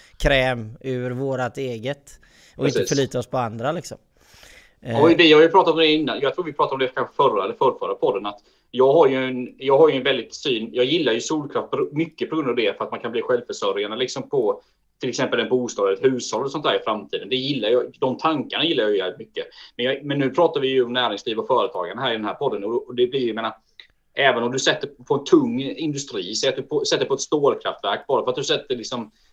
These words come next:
Speaker 2: vind-, eller, vet du det, solkraft bara på det taket på din industri, så kommer inte du vara självförsörjande, för det krävs ju så otroligt mycket, ja, energi, ska vi ju säga, om, om man ska vara renlärig, liksom.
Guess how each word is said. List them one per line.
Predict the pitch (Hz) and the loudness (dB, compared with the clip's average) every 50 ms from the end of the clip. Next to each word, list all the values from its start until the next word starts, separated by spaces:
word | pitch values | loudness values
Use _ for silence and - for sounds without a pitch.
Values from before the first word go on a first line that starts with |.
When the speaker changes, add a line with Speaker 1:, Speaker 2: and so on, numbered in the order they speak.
| _ _ _ _ | _ _ _ _
Speaker 2:
vind-, | - 107 151 160 151 139 113 - - - 127 | -12 -6 -4 -2 0 0 -2 -4 -6 -4 0
eller, | 127 131 127 | 2 4 4
vet | 123 123 123 | 4 4 4
du | 127 | 2
det, | 120 113 113 110 110 107 110 | 0 0 0 0 0 -2 -2
solkraft | 107 - 156 151 135 123 107 - - - - - | -2 0 0 0 0 -2 -6 -6 -8 -8 -4 0
bara | - 135 135 123 | 2 2 2 2
på | - 135 | 2 0
det | 120 113 - | -4 -2 -2
taket | - 101 85 87 87 - 127 - | -2 -4 -4 -4 -6 -6 -6 -6
på | 127 | -4
din | 123 117 110 | -4 -4 -6
industri, | 104 104 - - 104 90 92 | -8 -10 -10 -10 -10 -10 -8
så | 92 - | -8 -10
kommer | - 117 120 | -6 -4 -6
inte | 123 120 | -4 -4
du | 113 107 | -4 -4
vara | 104 92 | -4 -4
självförsörjande, | - 107 104 101 - - - - 78 82 95 107 110 - | -4 -4 -6 -6 -8 -12 -12 -12 -12 -12 -10 -12 -12 -12
för | - | -14
det | - - | -12 -6
krävs | 131 127 107 - - - | -4 -4 -4 -4 -8 -12
ju | 107 98 - | -14 -14 -14
så | - - - - - _ _ _ _ _ | -14 -12 -12 -12 -14 _ _ _ _ _
otroligt | - 196 160 117 107 - - _ - - 202 185 135 110 - | -8 -8 -8 -8 -10 -16 -20 _ 0 4 4 4 4 2 -4
mycket, | 123 127 - - - 101 90 90 - _ _ _ - - - _ _ _ _ _ _ _ _ | -6 -10 -8 -6 -4 -4 -4 -4 -6 _ _ _ -20 -20 -20 _ _ _ _ _ _ _ _
ja, | - 113 113 107 - - - _ _ - | -6 -2 -2 -2 -4 -6 -12 _ _ 0
energi, | 151 139 135 127 - - 135 143 165 156 | 2 4 4 4 4 4 4 4 2 0
ska | 143 - - | -4 -2 -2
vi | 120 117 | -2 0
ju | 117 | 0
säga, | 117 - 127 107 95 85 | 0 2 2 2 2 0
om, | 85 90 95 95 92 95 - | -2 -6 -10 -10 -10 -10 -8
om | 107 110 101 95 | -8 -10 -10 -10
man | 95 95 | -12 -12
ska | - - 107 | -10 -6 -4
vara | 101 104 | -2 0
renlärig, | 98 107 110 104 98 90 92 92 92 85 80 | 0 0 0 -2 -2 -6 -8 -8 -8 -10 -12
liksom. | 82 76 - - - | -12 -14 -16 -18 -20